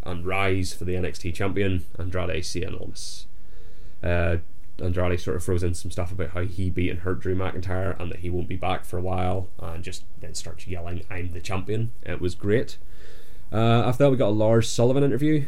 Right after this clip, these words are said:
Uh, he's asked about, uh, facing Roderick Strong next week in this qualifier.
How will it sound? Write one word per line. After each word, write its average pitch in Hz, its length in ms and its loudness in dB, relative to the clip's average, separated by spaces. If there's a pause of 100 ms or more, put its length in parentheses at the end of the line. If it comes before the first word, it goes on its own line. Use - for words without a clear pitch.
(140)
Uh, 98 220 0
he's 95 200 0
asked 92 220 0
about, 92 380 0
uh, 92 200 0
facing 95 320 0
Roderick 90 280 0
Strong 98 300 0
next 95 260 -2
week 113 180 2
in 95 160 0
this 95 260 0
qualifier. 123 640 0